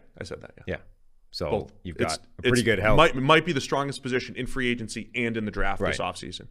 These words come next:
Speaker 1: in a year that, I mean, as, as we de-emphasize the
Speaker 2: And,
Speaker 1: position.
Speaker 2: and P Ryan has, if it has, if anything, outperformed Mixon at times this year. Like, he, when they put him in and leaned on him, he was actually making more plays.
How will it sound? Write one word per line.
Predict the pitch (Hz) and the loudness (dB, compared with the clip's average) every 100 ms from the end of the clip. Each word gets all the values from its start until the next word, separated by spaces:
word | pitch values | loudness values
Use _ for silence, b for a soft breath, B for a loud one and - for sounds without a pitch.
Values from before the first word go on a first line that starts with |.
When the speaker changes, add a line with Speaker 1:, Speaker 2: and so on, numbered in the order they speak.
| b b b - | b b b -6
Speaker 1:
in | 107 101 | -4 -2
a | |
year | 98 107 107 98 | -4 -2 -2 -2
that, | 95 92 - - - - - | -6 -8 -14 -18 -16 -14 -2
I | 123 | 0
mean, | 104 | 2
as, | 110 107 90 - | 2 2 -2 -10
as | 101 85 | -10 -8
we | 87 82 - - - - | -10 -12 -16 -20 -20 -14
de-emphasize | 117 101 92 92 87 82 - - - | -8 -8 -8 -10 -10 -12 -16 -20 -6
the | 123 | -2
Speaker 2:
And, | 127 120 | -2 -2
Speaker 1:
position. | 113 - | -4 -4
Speaker 2:
and | 104 87 | -6 -2
P | 160 | -2
Ryan | 139 104 98 92 92 - - - - - | 0 0 0 -2 -6 -12 -12 -12 -12 -12
has, | 101 113 | -8 -6
if | 113 98 | -6 -8
it | 107 | -10
has, | 98 107 101 | -8 -8 -8
if | 95 | -6
anything, | 113 117 110 98 | -4 -4 -4 -6
outperformed | 80 110 - 98 - 113 113 92 82 - - | -4 -6 -8 -10 -4 -4 -2 -6 -10 -14 -8
Mixon | 104 113 - 85 76 - | -6 -4 -6 -8 -10 -14
at | - | -12
times | 101 90 76 | -10 -8 -10
this | 69 - | -12 -12
year. | 82 53 | -12 -12
Like, | 69 78 | -12 -10
he, | 95 101 98 90 73 | -8 -6 -6 -10 -10
when | 95 | -10
they | 95 | -8
put | - 117 | -6 -4
him | 101 101 | -4 -4
in | 104 95 | -4 -4
and | 87 | -6
leaned | 95 98 | -8 -6
on | 90 82 | -6 -6
him, | 95 123 95 85 | -4 -4 -4 -6
he | |
was | 95 87 | -8 -8
actually | 92 95 | -8 -8
making | 85 82 87 | -12 -10 -10
more | 82 | -12
plays. | - 131 127 95 - | -6 -2 0 -2 -6